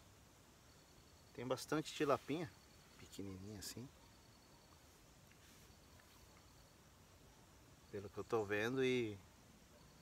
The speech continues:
sei lá, deve ter algum bagre, carpa, alguma coisa deve ter aí. Vamos ver se a gente consegue tirar alguma coisa aí. Beleza?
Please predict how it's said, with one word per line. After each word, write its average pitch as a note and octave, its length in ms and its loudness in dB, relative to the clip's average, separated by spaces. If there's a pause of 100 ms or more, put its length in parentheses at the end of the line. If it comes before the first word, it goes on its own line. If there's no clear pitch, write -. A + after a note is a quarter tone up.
(480)
sei - 100 -4
lá, G#2+ 240 2
deve F#2 300 -6
ter A#2 420 0 (960)
algum E2+ 340 -6
bagre, F2 800 2 (1400)
carpa, F2+ 540 2
alguma F#2+ 300 -4
coisa G#2+ 260 -4
deve A#2+ 240 0
ter B2+ 200 0
aí. F#2 100 -4 (1200)
Vamos F#2 160 -12
ver G2 80 -6
se - 100 -4
a G#2+ 40 -2
gente A2 200 -4
consegue A2 340 2
tirar A2+ 260 4
alguma A#2 260 2
coisa G#2 320 2
aí. F2+ 80 -8 (960)
Beleza? G2+ 420 -6